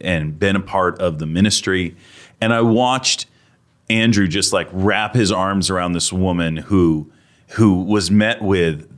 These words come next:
this guilt, love, conviction, eh, you know, as, as,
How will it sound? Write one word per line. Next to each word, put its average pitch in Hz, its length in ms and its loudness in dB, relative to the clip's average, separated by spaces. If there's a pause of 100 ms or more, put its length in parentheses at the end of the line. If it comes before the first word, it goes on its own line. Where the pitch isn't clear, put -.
this 95 180 0
guilt, 117 640 0 (320)
love, 107 680 2
conviction, 101 1160 0 (520)
eh, - 20 2
you 113 220 2
know, 101 180 2
as, 92 480 -4
as, 95 540 -2